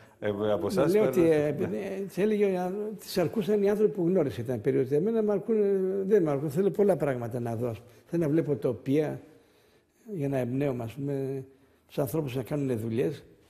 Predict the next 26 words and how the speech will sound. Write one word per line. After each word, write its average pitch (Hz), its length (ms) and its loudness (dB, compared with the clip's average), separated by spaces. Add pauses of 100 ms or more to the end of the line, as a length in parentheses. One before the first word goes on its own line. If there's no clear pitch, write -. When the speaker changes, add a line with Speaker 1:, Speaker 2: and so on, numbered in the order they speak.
(100)
Speaker 1:
Α, 110 140 -4
περιουσία 117 640 0
σας 131 160 -6
όμως 135 300 -4
τι, 135 100 -2 (680)
ε, 98 80 -2 (680)
Speaker 2:
Δεν 214 180 2
μπορώ 190 140 6
να - 60 -2
πω 156 100 0
το - 100 -4
ίδιο 143 100 2
πράγμα 117 180 2
Speaker 1:
θεωρείτε; 139 180 0
Speaker 2:
τι 151 60 2
είναι 147 140 0
η - 40 -6
περιουσία 139 420 0
μου, 185 80 0
λέω 202 220 2
άλλα 160 220 0
πράγματα 117 440 -4
εγώ, 120 180 0
τι, 120 120 -6
πολλά 165 300 0
πράγματα 120 560 -4